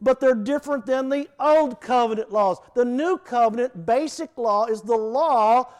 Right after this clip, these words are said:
of the Spirit of life in Christ Jesus has made us free from what?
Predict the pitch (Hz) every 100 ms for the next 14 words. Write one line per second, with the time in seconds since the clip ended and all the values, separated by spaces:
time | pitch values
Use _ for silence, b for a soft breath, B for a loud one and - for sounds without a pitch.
0 | B 208 214 196 190 - 254 262 285 302
1 | 277 247 226 226 226 226 240 240 247 226
2 | 226 - 175 247 240 196 214 - b b
3 | 220 214 240 240 226 - 262 262 254 254
4 | 262 277 233 143